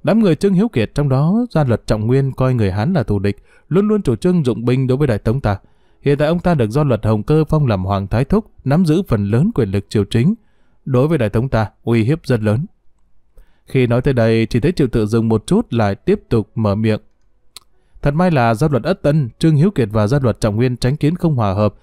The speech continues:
làm cho nội bộ Liêu quốc phân chia làm hai bộ. Tuy nhiên, hiện tại gia luật Trọng Nguyên ỷ và thân phận của người Hoàng Thái Thúc từ từ khống chế gia luật Ất Tân và Trương Hiếu Kiệt. Cũng chính vì gia luật Trọng Nguyên dung túng khiến cho Liêu quân đến Đà Thảo Cốc mỗi năm một nghiêm trọng hơn.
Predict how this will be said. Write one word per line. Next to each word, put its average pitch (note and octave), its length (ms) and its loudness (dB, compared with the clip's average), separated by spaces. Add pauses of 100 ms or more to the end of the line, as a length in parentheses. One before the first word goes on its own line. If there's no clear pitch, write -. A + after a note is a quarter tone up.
(200)
làm B2+ 300 0
cho F3+ 100 0
nội C#3+ 140 2
bộ A2+ 160 2
Liêu C#3 200 2
quốc G#3+ 220 -2
phân B2+ 160 -2
chia B2+ 180 0
làm G2 160 0
hai G#2+ 140 -2
bộ. G2 240 -2 (360)
Tuy F#3 140 2
nhiên, G3 160 0
hiện C3+ 140 0
tại A#2 180 0
gia E3 100 0
luật C#3 180 0
Trọng A2+ 160 0
Nguyên D#3+ 180 2
ỷ G#2+ 200 2
và G#2+ 140 0
thân E3 180 0
phận A2 200 -2
của G#2 160 -2
người G2+ 160 0
Hoàng G2+ 240 -2
Thái A#2+ 140 0
Thúc G3+ 220 0 (140)
từ A#2 160 2
từ A#2 200 0
khống D#3+ 220 -2
chế F3+ 200 0
gia F3+ 100 2
luật A#2+ 160 0
Ất D3+ 180 -4
Tân C#3+ 200 0
và G2 100 0
Trương C3 240 -2
Hiếu D3 140 0
Kiệt. A2 240 -2 (380)
Cũng F#3 160 0
chính G#3+ 220 -2
vì A#2 200 2
gia D3 120 0
luật B2 200 -2
Trọng A2 160 -2
Nguyên C3 180 0
dung B2+ 140 -2
túng C#3 320 0
khiến C#3 200 -2
cho B2 120 0
Liêu A2+ 200 0
quân A#2 240 -2
đến D3+ 200 0
Đà A#2 120 0
Thảo G2+ 180 0
Cốc G3+ 260 -2
mỗi B2 200 0
năm D#3 220 0
một G2+ 120 0
nghiêm B2 160 0
trọng G2+ 200 -2
hơn. A#2+ 180 0